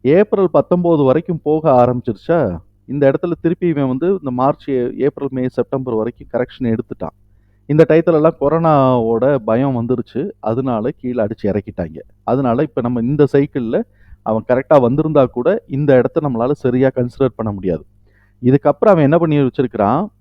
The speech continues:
மே மாசம் ரெண்டாயிரத்தி இருபதுல இருந்து ஏறி இருபத்தி ஒண்ணு மார்ச் வரைக்கும் போய் ஹை வச்சுட்டான்.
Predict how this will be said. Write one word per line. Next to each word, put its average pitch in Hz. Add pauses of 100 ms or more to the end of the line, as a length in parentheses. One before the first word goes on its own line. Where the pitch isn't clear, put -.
(160)
மே 143
மாசம் 156
ரெண்டாயிரத்தி 139
இருபதுல 156
இருந்து 127
ஏறி 123 (420)
இருபத்தி 160
ஒண்ணு 139 (100)
மார்ச் 123
வரைக்கும் 127
போய் 120 (320)
ஹை 143
வச்சுட்டான். -